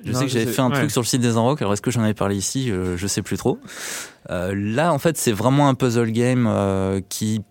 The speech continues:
Speaker 1: qui évoque un petit peu Color Zen pour ceux qui ont pu, euh, qui ont
Speaker 2: Mm.
Speaker 1: pu y jouer, qui est un jeu, euh, un jeu I O S, euh, D S, euh, Wii U, enfin voilà, qui est
Speaker 2: Mm.
Speaker 1: sur pas mal de plateformes. L'idée, c'est qu'il y a des,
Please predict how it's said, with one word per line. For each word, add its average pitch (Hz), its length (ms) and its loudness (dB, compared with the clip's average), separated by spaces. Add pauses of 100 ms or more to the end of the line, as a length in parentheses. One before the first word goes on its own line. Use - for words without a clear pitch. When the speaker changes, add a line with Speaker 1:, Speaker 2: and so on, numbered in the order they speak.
Speaker 1:
qui 120 160 0
évoque 143 260 0
un 139 100 4
petit 123 140 -4
peu 151 140 0
Color 123 340 2
Zen 123 280 0
pour 95 120 -8
ceux - 140 -6
qui - 100 -10
ont 104 80 0
pu, - 140 -6
euh, 98 420 0
qui - 140 -8
ont 101 100 -2
Speaker 2:
Mm. 101 80 -10
Speaker 1:
pu 107 220 -4
y 107 100 -2
jouer, 110 300 0
qui - 100 -10
est 95 60 -2
un 95 80 -2
jeu, 98 160 -2
euh, 92 320 -2
un 92 100 -4
jeu 95 220 -4
I 95 100 -4
O 92 180 -2
S, 98 360 -4
euh, 92 400 -6
D 95 180 -6
S, 95 400 -6
euh, 95 40 -4
Wii 90 320 -6
U, 95 120 -4
enfin 90 160 -8
voilà, 90 180 -6
qui 92 60 -10
est 92 40 -8
Speaker 2:
Mm. - 20 -10
Speaker 1:
sur 95 100 -6
pas 95 100 -6
mal 98 160 -2
de 98 60 -4
plateformes. 120 500 -4
L'idée, 101 220 -2
c'est 113 120 -6
qu'il - 120 -10
y 95 40 -4
a - 20 -6
des, 92 260 -6